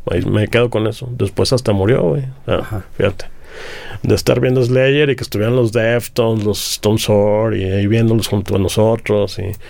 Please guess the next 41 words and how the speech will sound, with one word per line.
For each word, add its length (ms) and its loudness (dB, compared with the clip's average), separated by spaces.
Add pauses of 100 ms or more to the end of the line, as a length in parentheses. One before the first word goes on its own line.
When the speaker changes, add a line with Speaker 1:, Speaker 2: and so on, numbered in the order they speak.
(360)
Speaker 1:
cotorrear 400 2
con 140 2
los 120 0
técnicos. 840 0 (260)
Amigos 300 4
técnicos 340 4
sí 100 4
me 180 4
he 60 2
hecho 220 2
de 240 2
algunas 360 0
bandas. 640 0 (800)
Este, 500 0
por 180 0
ejemplo, 580 2 (760)
Speaker 2:
¿Que 80 -2
Speaker 1:
no 60 4
sé. 60 4
Speaker 2:
todavía 500 4
tienes 240 2
contacto 400 -2
y 120 0
eso? 140 -4 (120)
Speaker 1:
Sí, 380 4
sí, 180 0
por 200 0
Instagram. 440 2
A 60 8
lo 60 8
mejor 180 4
no 120 4
son 180 2
mis 140 4
brothers, 480 4
¿no? 160 -4
No 140 2
son 120 4
mis 140 6
amigos, 320 4
pero, 240 0